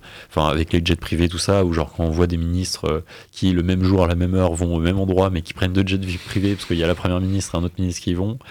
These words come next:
Et puis quand tu vois après les justifications qu'ils donnent, c'était, euh, Djebari, euh, l'ancien ministre des Transports, qui avait dit que, euh, fallait pas interdire les jets privés parce que c'est, ceux qui ont, utilisent les jets privés, ils ont besoin de plus de temps. Donc c'est en mode, le,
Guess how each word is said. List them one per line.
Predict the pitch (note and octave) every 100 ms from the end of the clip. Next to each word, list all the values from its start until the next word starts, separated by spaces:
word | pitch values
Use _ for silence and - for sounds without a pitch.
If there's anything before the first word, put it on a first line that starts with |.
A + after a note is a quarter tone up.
| - - - -
Et | F#2+
puis |
quand | - G2+
tu | -
vois | G#2+
après | G#2
les | G2+
justifications | F2 G2+ - G2+ - G2 A2
qu'ils | G2+ F#2
donnent, | G2 G#2+ F#2+ -
c'était, | E2 -
euh, | F#2 F2 E2 E2+
Djebari, | F#2+ F#2+ F#2+ G#2+ F#2
euh, |
l'ancien | E2+ F2+ G#2
ministre | F#2+ F#2+ F2+
des |
Transports, | E2 - - G#2+ G#2+ - - - - _
qui | -
avait | F#2 F2+ F2+
dit | G2 A2+
que, | - G2 G2 G2+
euh, | E2+ D#2+ D#2+
fallait | -
pas | F2 G2+
interdire | G#2 G2
les | F#2+ F2
jets | F2+
privés | - F#2 G2+
parce | G#2+
que | -
c'est, | F#2 - - - -
ceux | - G#2+
qui | - G2+
ont, | G#2+ G2+
utilisent | - G2+ A2 A2
les | G#2
jets | F#2+
privés, | F#2 - G2 G#2+
ils | G#2+ - D#2+ D#2+
ont | E2+ E2+ _
besoin | F2+ F#2+ G2 G#2+
de | G#2+
plus | F2+ G2+ F#2+
de | G2
temps. | - A2 - - - -
Donc | F#2+
c'est | -
en | F#2+
mode, | G2+
le, | - -